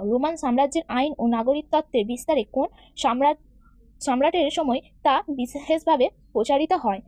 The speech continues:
তো উত্তর হবে জুলিয়ান সিরাজ ও আরগাস্টের পরিণতিতে, আরগাস্টের যে প্রশাসনিক সংস্কার সেটা। তো সাঁইত্রিশ নম্বর প্রশ্ন, ইসলামিক সাম্রাজ্যের শরণার্থ ও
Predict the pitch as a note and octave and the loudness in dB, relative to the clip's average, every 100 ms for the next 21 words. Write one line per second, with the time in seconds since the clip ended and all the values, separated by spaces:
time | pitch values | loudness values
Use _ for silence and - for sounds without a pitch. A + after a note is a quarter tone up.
0 | - - - A#3+ - D#4 C4+ B3+ C4+ C4+ | -20 -10 -8 -6 -4 0 2 2 0 -2
1 | D4 D#4 C4 - _ - - B3 F3+ - | 2 2 2 -2 _ -12 -4 0 0 -2
2 | - A#3 - B3 C4+ E4 - C4+ - B3+ | -2 0 2 2 2 2 2 0 2 0
3 | C4+ D#4 C#4+ C#4 G3+ F#3+ B3 - _ _ | 0 -4 -6 -4 -4 -2 -4 -6 _ _
4 | - B3 C#4 D#4 D#4+ D#4 C#4 A3+ C#4+ D#4+ | -2 0 2 0 0 -2 -2 -2 -2 -2
5 | F4+ - A#3+ A3 G3+ D4 - C#4+ F#3 - | -4 0 0 0 0 0 0 -2 -2 -8
6 | - - - A#3 - B3 E4 F4 D4+ A#3+ | -18 -14 -2 -2 0 -2 -2 0 0 0
7 | G#3+ A#3 C#4 B3 D4 D4+ F4+ - B3 B3 | -2 -2 -4 -4 -4 -4 -4 -2 2 2
8 | G#3 G#3 D#4 - - - A#3+ A#3 D4+ E4+ | 2 0 -2 -6 -18 -4 2 4 4 2
9 | D4+ C#4 B3+ A3+ F3+ A3+ D#4 | 4 2 0 -6 -4 0 0